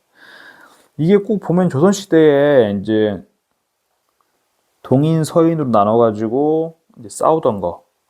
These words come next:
어, 그런 계파 정치에 치중하다가 세상 돌아가는 거, 뭐 이런 거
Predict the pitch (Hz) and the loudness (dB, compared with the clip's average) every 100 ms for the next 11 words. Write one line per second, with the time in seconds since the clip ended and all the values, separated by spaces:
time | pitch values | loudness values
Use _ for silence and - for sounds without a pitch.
0 | _ _ _ _ _ _ - 101 95 101 | _ _ _ _ _ _ -6 -2 -2 -2
1 | 107 95 - 127 131 131 107 - - 143 | -4 -6 -6 -4 -4 -4 -8 -8 -6 -2
2 | 120 120 117 147 156 123 117 120 120 117 | 2 2 0 -4 -6 -2 2 2 0 -4
3 | 110 113 113 113 - _ _ _ _ _ | -4 -2 0 0 -4 _ _ _ _ _
4 | 113 107 104 104 104 101 | -12 -8 -8 -6 -6 -8